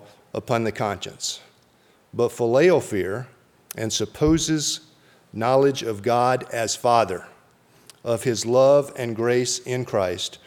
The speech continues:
particularly of his forgiving love, from whence it arises. It is holy, humble, fiducial fear of God, a reverential affection for him,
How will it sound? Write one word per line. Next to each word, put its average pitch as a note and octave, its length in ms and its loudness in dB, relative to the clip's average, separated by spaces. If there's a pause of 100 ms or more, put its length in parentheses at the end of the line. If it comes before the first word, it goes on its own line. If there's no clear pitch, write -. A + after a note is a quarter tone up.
(240)
particularly D3+ 760 2 (200)
of A2 180 -6
his A#2+ 200 -2
forgiving A2+ 600 0
love, - 440 -10 (640)
from G2+ 260 -8
whence B2 280 -2
it B2 80 0
arises. F#2+ 680 -2 (300)
It B2 160 0
is C3+ 180 2
holy, C3 540 4 (480)
humble, C3+ 560 4 (200)
fiducial D3+ 640 0
fear C#3 380 0
of B2 280 -6
God, F#2 440 -2
a A2 120 -4
reverential C#3 640 0
affection C3+ 600 -2
for D3 300 2
him, G#2 360 -4